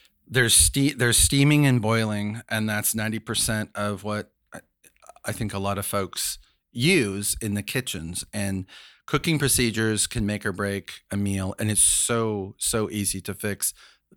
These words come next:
within a day, is go through all your menus,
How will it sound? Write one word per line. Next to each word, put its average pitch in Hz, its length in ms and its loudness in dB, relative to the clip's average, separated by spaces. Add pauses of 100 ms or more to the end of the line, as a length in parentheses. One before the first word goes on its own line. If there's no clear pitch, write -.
(220)
within 110 600 0 (360)
a 117 100 -2
day, 101 460 2 (400)
is 107 560 4
go 123 240 4
through 123 180 4
all 117 120 4
your 113 140 0
menus, 110 600 0